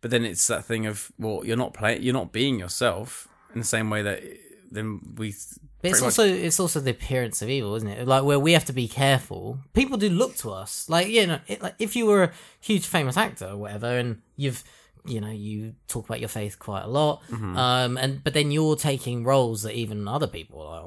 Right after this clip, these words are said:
Speaker 2: "Oh my gosh, I don't even know how, if I'd do that." Um,
Speaker 1: Yeah.
Speaker 2: that's, do you not think, yeah, we have that kind of responsibility as
Speaker 1: Yeah, but
Speaker 2: well?
Speaker 1: it's,
Speaker 2: And I know
Speaker 1: it's
Speaker 2: swearing
Speaker 1: framed
Speaker 2: comes
Speaker 1: though,
Speaker 2: into
Speaker 1: isn't it? It's
Speaker 2: that, so
Speaker 1: framed though, isn't it? It's like, it's, I mean, it's, it's hard to say it 'cause, you know, I can't speak,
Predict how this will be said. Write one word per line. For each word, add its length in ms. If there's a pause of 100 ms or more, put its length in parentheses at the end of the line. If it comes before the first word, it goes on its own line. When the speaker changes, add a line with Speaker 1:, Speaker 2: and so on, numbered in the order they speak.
Speaker 2:
"Oh 40
my 60
gosh, 300
I 80
don't 160
even 180
know 120
how, 300
if 120
I'd 200
do 180
that." 220 (320)
Um, 220
Speaker 1:
Yeah. 260
Speaker 2:
that's, 440 (180)
do 140
you 60
not 160
think, 500 (960)
yeah, 240
we 160
have 140
that 240
kind 160
of 60
responsibility 580
as 40
Speaker 1:
Yeah, 40
but 40
Speaker 2:
well? 80
Speaker 1:
it's, 80
Speaker 2:
And 100
I 20
know 80
Speaker 1:
it's 100
Speaker 2:
swearing 260
Speaker 1:
framed 40
Speaker 2:
comes 120
Speaker 1:
though, 40
Speaker 2:
into 100
Speaker 1:
isn't 80
it? 40
It's 80
Speaker 2:
that, 60
so 80
Speaker 1:
framed 280
though, 120
isn't 180
it? 120
It's 240
like, 300
it's, 400 (1040)
I 120
mean, 200
it's, 240
it's 120
hard 240
to 60
say 340
it 80
'cause, 500 (600)
you 140
know, 280
I 180
can't 240
speak, 360